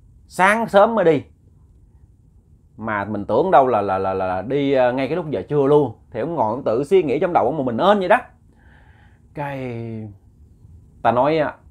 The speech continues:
ở cách chỗ ông nằm á, là cỡ chừng hai chục thước. Ở chỗ đó nó có một cái cây sao, cây sao lớn lắm nha.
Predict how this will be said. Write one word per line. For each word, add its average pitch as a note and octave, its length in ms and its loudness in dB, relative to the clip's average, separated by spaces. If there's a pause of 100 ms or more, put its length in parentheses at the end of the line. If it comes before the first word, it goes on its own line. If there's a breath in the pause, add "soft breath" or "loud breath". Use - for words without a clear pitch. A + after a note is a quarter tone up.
(1080 soft breath)
ở A#2 300 -4
cách - 280 2
chỗ - 120 0
ông C#3+ 160 -2
nằm F2+ 240 -8
á, - 80 -12 (760)
là G2+ 240 -4
cỡ G2+ 340 -2
chừng F#2+ 140 -6
hai C3+ 220 -4
chục - 160 -16
thước. D#3+ 220 -6 (720 soft breath)
Ở C3+ 260 4
chỗ C3 200 4
đó E3+ 180 6
nó G3 60 0
có F3+ 180 0
một G#2+ 120 -2
cái A#2 100 -8
cây C#3 100 -4
sao, C3+ 420 -4 (440)
cây B2+ 100 -6
sao C#3 240 4
lớn F#3 200 4
lắm A#3+ 120 0
nha. F3+ 160 -2